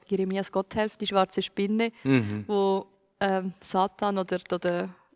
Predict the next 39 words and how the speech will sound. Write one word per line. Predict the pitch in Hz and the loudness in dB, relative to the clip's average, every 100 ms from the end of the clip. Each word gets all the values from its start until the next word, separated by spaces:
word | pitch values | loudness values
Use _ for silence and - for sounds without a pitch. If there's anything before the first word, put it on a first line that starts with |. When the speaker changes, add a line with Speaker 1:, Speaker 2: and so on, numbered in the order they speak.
| - | -16
Speaker 1:
der, | 190 180 170 - _ _ _ | -12 -10 -12 -16 _ _ _
äh, | 196 180 | -8 -6
Jäger | 175 196 190 220 | -6 -6 -6 -6
oder | 208 | -6
was | 202 - | -8 -4
für | |
eine | 113 | 0
Speaker 2:
Ja, | 113 | 0
Speaker 1:
Gestalt | - 208 | 2 2
Speaker 2:
genau. | 208 | 2
Speaker 1:
ist, | 226 | 2
ja | 214 | 2
das | 196 196 | 2 0
Kind | - 240 233 240 | 4 6 6 8
will | 220 | 8
und | 208 202 | 8 4
dann | 196 - | 0 0
tut | - 190 | -8 -6
man | 202 | -6
so | 214 | -4
schnell | - 208 220 | 2 4 4
wie | |
möglich | 214 214 214 - _ | 2 2 -2 -4 _
taufen, | - 208 247 - 233 | 6 8 8 2 -2
damit | 208 208 - | 0 -2 -2
er's | 196 - - - _ _ _ - | -2 -2 -8 -12 _ _ _ -4
nicht | 180 | -2
Speaker 2:
Genau. | 110 185 | 4 4
Speaker 1:
kann | 110 | 4
kommen | 185 175 | 0 0
holen. | 180 170 165 | 0 0 0
Speaker 2:
Genau. | - 113 104 - - - - - _ - - | 2 2 0 -14 -18 -16 -18 -20 _ -20 4
Das | 143 147 | 4 6
ist, | 147 - | 0 -2
glaub, | - 151 151 - - | 4 4 4 -4 -14
schon | - - | -2 0
auch | - 165 151 | 6 8 8
noch, | 151 143 151 - | 6 4 2 -2
ähm, | 170 131 131 - - | -4 -2 -4 -8 -12